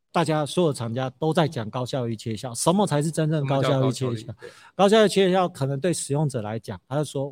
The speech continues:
Speaker 1: 我能够在单位时间之内提高我的材料移除率。
Speaker 2: 对。
Speaker 1: 哦，我能够在单位时间内，我能够，呃，切更多东西，我能够有更多的产量。没错，这个是它之中定义。
Speaker 2: 嗯。
Speaker 1: 但是海德汉不只是这样子，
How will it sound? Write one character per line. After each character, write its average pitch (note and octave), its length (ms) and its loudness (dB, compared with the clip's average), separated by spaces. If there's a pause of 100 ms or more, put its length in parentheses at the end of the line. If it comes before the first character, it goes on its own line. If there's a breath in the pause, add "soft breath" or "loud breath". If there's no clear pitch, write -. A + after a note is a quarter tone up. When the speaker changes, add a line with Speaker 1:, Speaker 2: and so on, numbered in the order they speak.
Speaker 1:
我 C#3 100 0
能 C#3+ 200 0
够 D3+ 340 2
在 C#3+ 200 -2
单 C#3 220 -2
位 D3+ 160 2
时 A#2 160 -8
间 B2+ 320 -4
之 B2+ 260 -10
内 C3 280 -4 (240)
提 C#3 240 -4
高 D3+ 280 4
我 B2 260 0
的 A#2 180 -6
材 C3+ 160 -2
料 C#3 160 0
移 A#2+ 80 -2
除 A2+ 200 -4
率。 A#2+ 220 -2 (300)
Speaker 2:
对。 G#2+ 240 -12
Speaker 1:
哦， G#2+ 220 -4 (140)
我 B2+ 100 -4
能 D3+ 120 4
够 G3 140 10
在 F#3 160 6
单 F#3 220 4
位 F#3+ 100 6
时 - 60 0
间 E3+ 120 4
内， E3+ 60 4
我 C#3+ 120 4
能 D3 100 2
够， F3+ 200 4 (440)
呃， C#3 320 0 (100)
切 F#3+ 240 4
更 G3 200 4
多 E3+ 160 4
东 E3 200 4
西， E3+ 180 0
我 D3+ 120 0
能 D3+ 120 2
够 F3+ 100 4
有 C3 120 0
更 D#3 260 0
多 C#3+ 140 -2
的 B2+ 60 -2
产 G#2+ 280 -12
量。 A#2+ 200 -8 (140)
没 D3 160 0
错， F3 240 2
这 F#3 140 2
个 E3+ 100 4
是 E3 140 -2
它 C#3 200 -2 (160)
之 - 160 -14
中 C#3 220 0 (120)
定 C3+ 260 -8
义。 B2 180 -6 (260 loud breath)
Speaker 2:
嗯。 A#2 120 -18
Speaker 1:
但 A3 120 8
是 A3+ 60 6
海 C#3 180 4
德 A#2+ 140 -2
汉 C#3 240 2
不 E3+ 160 -4
只 A2 140 -6
是 C3+ 280 -2 (200)
这 C#3 100 -4
样 A#2 180 -4
子， G2 240 -10